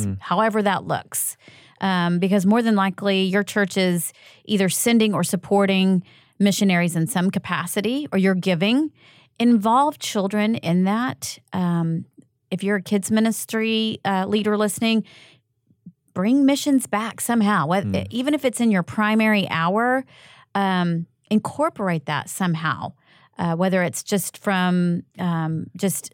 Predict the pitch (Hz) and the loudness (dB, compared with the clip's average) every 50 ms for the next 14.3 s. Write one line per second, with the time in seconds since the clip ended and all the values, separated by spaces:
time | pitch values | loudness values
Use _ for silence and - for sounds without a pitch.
0 | _ _ 185 180 175 165 156 175 165 170 185 196 214 220 226 202 - - 180 175 | _ _ -2 0 0 0 0 0 0 0 0 0 0 0 -2 -2 -4 -4 -2 0
1 | 185 180 185 185 208 190 180 175 180 180 180 175 190 175 170 175 170 170 170 165 | 0 0 0 0 0 0 0 0 0 0 0 0 -2 0 0 0 0 0 0 0
2 | 170 175 175 175 175 170 - - 185 175 175 175 170 170 170 170 170 165 - - | 0 0 0 0 -2 -2 -2 -2 -2 0 0 0 0 0 0 -2 -2 -4 -2 -2
3 | 196 202 208 214 208 - - - - - - - 220 233 247 349 339 - 254 214 | 0 0 0 -2 -4 -8 -18 -20 -20 -20 -6 -4 -2 -2 -2 -2 -4 -2 0 2
4 | 196 196 185 - - - _ _ - 233 240 - 285 254 240 - 226 214 - 202 | 2 2 0 -4 -12 -20 _ _ -8 -8 -4 -2 -2 -2 -2 -2 -4 -4 -2 -2
5 | 190 185 180 180 180 180 - - 180 160 151 143 151 - - - 175 185 202 240 | 0 2 2 2 2 0 -2 -2 -4 -4 -4 -6 -8 -10 -8 -6 -6 -4 -4 -4
6 | 269 269 - - - - - - 151 147 147 156 165 175 208 220 254 262 247 247 | -6 -8 -12 -16 -10 -8 -4 -4 -4 -4 -4 -2 0 0 2 2 2 2 4 4
7 | 262 277 269 - - 285 277 277 269 269 262 - - - - _ _ _ _ - | 2 2 0 0 0 0 2 2 2 2 0 -4 -14 -20 -20 _ _ _ _ 0
8 | 208 240 269 - - 233 226 202 185 185 170 - 165 160 156 156 156 151 - - | 2 2 2 0 -2 -2 -2 0 0 -2 -4 -2 -4 -4 -2 -2 -4 -6 -6 -4
9 | - 180 165 175 175 170 - - - 170 - 175 175 175 185 202 208 - 262 - | -2 0 0 2 0 0 -2 -2 -4 -4 -4 -4 -4 -2 -4 -4 -2 -4 -6 -4
10 | - 165 - - - 214 202 - 196 175 165 165 156 160 - - 190 226 269 262 | -6 -8 -8 -4 -4 -4 -2 -2 -4 -2 -2 -2 -6 -6 -4 0 2 4 4 4
11 | 214 180 151 170 151 147 - 156 151 147 120 - - 151 175 - _ - - _ | 2 2 0 -2 -4 -4 -6 -6 -6 -6 -4 -6 -8 -8 -10 -12 _ -20 -20 _
12 | _ 110 101 190 180 160 156 - 170 170 175 180 170 175 175 170 165 165 165 - | _ -4 -2 0 -2 -2 -2 -4 -2 -2 0 0 0 2 2 2 2 0 -2 -2
13 | - 175 175 165 160 156 156 156 147 160 - _ _ _ - 185 185 175 156 135 | -4 -2 -2 -2 -2 -2 -4 -4 -6 -8 -10 _ _ _ -2 0 0 2 0 0
14 | - - 151 - - | -2 -4 -6 -6 -6